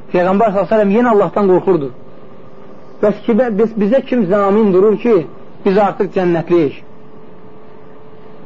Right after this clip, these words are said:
Biz nə üçün Allahdan qorxmamalıyıq?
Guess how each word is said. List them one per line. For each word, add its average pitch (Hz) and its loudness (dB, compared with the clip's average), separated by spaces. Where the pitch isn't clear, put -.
Biz 185 2
nə 262 2
üçün 170 -2
Allahdan 190 4
qorxmamalıyıq? 156 0